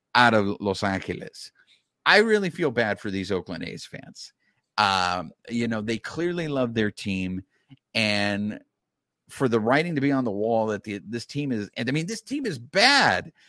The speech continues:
and they're still fighting to keep this team, and they're bad. I, I ran into the, uh, Oakland A's, uh, beat writer, Martin Gallegos,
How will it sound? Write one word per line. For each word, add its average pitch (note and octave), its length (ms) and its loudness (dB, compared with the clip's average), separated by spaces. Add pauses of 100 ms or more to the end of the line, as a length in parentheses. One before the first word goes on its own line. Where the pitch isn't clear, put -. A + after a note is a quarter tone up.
(280)
and G#3 140 2
they're B3 100 0
still D4+ 300 -4
fighting C#4 540 0
to E3 120 -4
keep D4+ 340 -2
this - 220 2
team, - 420 -6 (460)
and F#3 140 4
they're G3 100 2
bad. A#3+ 300 2
I, C#3+ 140 8 (100)
I G#3 120 4
ran A3 380 -4
into F#3 640 -4
the, C#3+ 420 -4
uh, C3+ 180 -4
Oakland F#3+ 380 0
A's, D#3+ 400 -2 (160)
uh, A#2 220 2 (400)
beat F#3+ 240 2
writer, G2+ 320 6
Martin G#2 380 -2
Gallegos, C#3+ 640 0